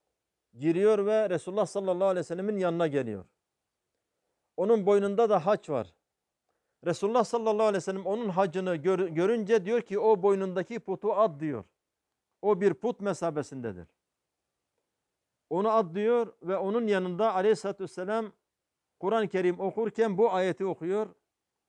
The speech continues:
"İttehadu ahbarahum ve ruhbanahum erbaben min dunillah vel mesih ibne Meryem." Ayetini okuyunca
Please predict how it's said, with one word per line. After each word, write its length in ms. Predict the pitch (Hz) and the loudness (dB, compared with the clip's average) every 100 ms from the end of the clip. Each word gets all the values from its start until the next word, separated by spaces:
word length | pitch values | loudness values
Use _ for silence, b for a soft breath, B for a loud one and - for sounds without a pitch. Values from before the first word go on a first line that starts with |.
| _ | _
"İttehadu 640 | 170 - 214 190 180 165 180 | -8 -6 -4 -2 -2 0 -2
ahbarahum 800 | 143 127 139 202 202 175 170 156 | -4 -8 2 4 6 2 0 -4
ve 100 | 156 | -2
ruhbanahum 520 | 143 165 196 185 185 | -2 -2 -2 -2 -4
erbaben 480 | 160 147 190 175 170 | -6 -4 -4 -2 -4
min 200 | 160 156 | -6 -6
dunillah 420 | 185 170 175 185 | -6 -6 -4 -2
vel 80 | 175 | -2
mesih 380 | 165 165 190 160 | -4 -4 -6 -6
ibne 200 | 156 160 | -6 -6
Meryem." 400 | 160 139 110 85 _ _ _ _ _ _ _ _ _ _ _ - | -4 -4 -6 -10 _ _ _ _ _ _ _ _ _ _ _ -4
Ayetini 440 | 175 175 208 233 | -2 -2 0 0
okuyunca 680 | 214 208 247 202 202 226 | 0 -2 -4 -2 -2 -2